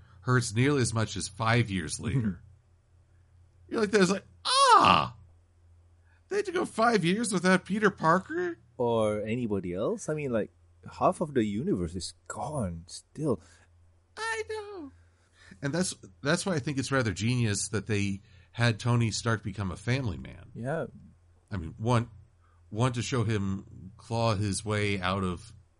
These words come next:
Speaker 1: a terrible ordeal, but also it sets a new conflict. You can't just revert. Life has moved on. People have built something. You can't take that away, or else you're just doing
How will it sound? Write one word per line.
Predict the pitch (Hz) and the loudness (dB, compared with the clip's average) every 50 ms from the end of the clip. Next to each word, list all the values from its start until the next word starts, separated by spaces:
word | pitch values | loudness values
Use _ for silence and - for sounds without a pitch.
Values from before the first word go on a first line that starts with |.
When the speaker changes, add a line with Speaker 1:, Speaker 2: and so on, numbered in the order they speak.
| - - | -16 -14
Speaker 1:
a | - | -12
terrible | 113 - - - 147 165 165 113 110 95 | -12 -8 -4 -2 -2 -2 -2 -2 -2 -4
ordeal, | 80 76 76 98 113 135 127 87 71 73 - - - - - - - - - | -4 -4 -6 -4 -2 0 0 -2 -2 -6 -12 -16 -18 -20 -20 -20 -20 -8 -2
but | - 123 123 | 0 2 2
also | 151 196 202 - - 127 101 95 87 87 92 - - - - - - - - - - - - - - - _ _ _ _ - 127 120 - - - | 2 2 0 0 0 2 2 2 2 0 -2 -4 -8 -12 -20 -20 -20 -20 -20 -20 -20 -20 -20 -20 -20 -20 _ _ _ _ -20 -20 -18 -18 -18 -8
it | 127 165 165 127 - | 0 2 2 2 2
sets | - 180 175 147 - | 2 2 2 2 2
a | 151 135 | 2 2
new | 127 131 117 | 2 0 -2
conflict. | - - 170 190 220 - - 120 - - 123 | -4 -4 -4 -4 -4 -4 -4 -6 -4 -4 -6
You | 117 | -8
can't | - - - 156 156 160 - 123 | -6 -4 0 0 0 0 0 -2
just | 110 139 135 131 131 - - - 98 | -2 0 0 0 0 -4 -8 -6 -2
revert. | 107 113 101 98 147 208 240 185 - - - - - - - - - - - _ - | 0 2 2 2 2 0 0 0 -2 -4 -8 -14 -16 -16 -20 -20 -20 -20 -20 _ -8
Life | 98 107 131 160 185 185 180 | -2 0 2 2 2 2 2
has | 170 147 120 127 | 0 0 0 0
moved | 147 147 131 110 127 | 0 0 2 2 2
on. | 147 185 208 196 165 110 | 0 0 0 -2 -2 -2
People | 110 117 127 127 165 151 143 | -2 -4 -4 -4 -2 0 2
have | 135 131 120 - - - - - - - - - - | 2 2 0 -4 -8 -16 -20 -20 -20 -20 -20 -6 0
built | 151 180 196 190 | 2 2 2 2
something. | - - 143 117 - 101 92 82 80 | 0 0 0 0 0 -2 -6 -6 -6
You | 87 107 | -6 -8
can't | 101 - - 147 139 113 - | -6 -4 -2 -2 -2 -4 -4
take | - 139 160 151 - | -4 -2 -2 -2 -2
that | 147 139 131 123 | -2 0 0 0
away, | 110 98 110 143 170 151 107 104 110 107 - - - - _ - - - | 0 0 0 0 0 0 0 0 0 -2 -4 -10 -20 -20 _ -20 -6 0
or | 120 131 | 2 2
else | 135 135 123 - | 2 2 0 0
you're | 127 113 | -2 0
just | 117 131 120 92 | 0 0 -2 0
doing | 95 117 135 139 135 135 131 127 | 0 0 0 0 -2 -4 -6 -8